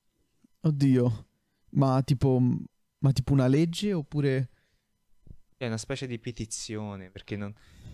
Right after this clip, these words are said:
Speaker 2: perché, non lo so,
Speaker 1: Ah.
Speaker 2: tu che cosa ne pensi?
Speaker 1: Allora, io penso, guarda, secondo me va bene per il semplice fatto che, cioè, che tristezza è dire l'hamburger di tofu.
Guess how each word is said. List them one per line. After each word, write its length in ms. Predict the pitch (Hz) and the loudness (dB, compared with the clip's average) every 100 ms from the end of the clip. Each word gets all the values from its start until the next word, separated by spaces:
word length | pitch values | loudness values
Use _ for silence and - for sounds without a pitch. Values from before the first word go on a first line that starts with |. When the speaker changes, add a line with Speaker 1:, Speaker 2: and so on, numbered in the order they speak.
| - | -10
Speaker 2:
perché, 500 | - - - 123 120 165 | -8 -8 -2 2 2 2
non 180 | 160 | 4
lo 40 | 170 | 4
so, 100 | 131 | 4
Speaker 1:
Ah. 20 | |
Speaker 2:
tu 80 | 135 | 0
che 60 | 117 | -2
cosa 180 | 113 117 | -4 -4
ne 140 | 110 | -4
pensi? 400 | 101 95 - - _ - - - _ _ _ _ - - - - _ _ _ - - _ | -4 -6 -10 -18 _ -20 -20 -20 _ _ _ _ -20 -20 -20 -20 _ _ _ -20 -20 _
Speaker 1:
Allora, 180 | 139 139 | 0 4
io 160 | 156 196 | 4 2
penso, 960 | 165 135 135 - 139 127 127 123 120 - _ - _ | 2 2 2 0 2 4 4 4 2 -4 _ -20 _
guarda, 240 | 156 143 | 2 2
secondo 260 | 135 139 147 | 2 2 2
me 140 | 175 | 2
va 160 | 202 143 | 2 0
bene 560 | 123 123 127 131 175 170 | 2 2 4 2 2 0
per 120 | - 143 | -4 -4
il 60 | |
semplice 320 | - 175 170 | 0 0 0
fatto 300 | 147 165 - | -4 -4 -4
che, 460 | 127 131 120 117 120 - _ _ _ _ _ _ | -4 -2 0 0 -2 -6 _ _ _ _ _ _
cioè, 160 | - | -2
che 160 | 156 175 | 2 2
tristezza 640 | - 190 - 240 - 143 | 2 0 2 0 2 2
è 120 | 120 117 | 4 4
dire 260 | 127 123 | 2 4
l'hamburger 640 | 120 123 127 131 120 123 120 | 4 4 4 2 2 2 2
di 140 | 123 | 2
tofu. 540 | 131 113 104 117 107 | 4 4 4 2 0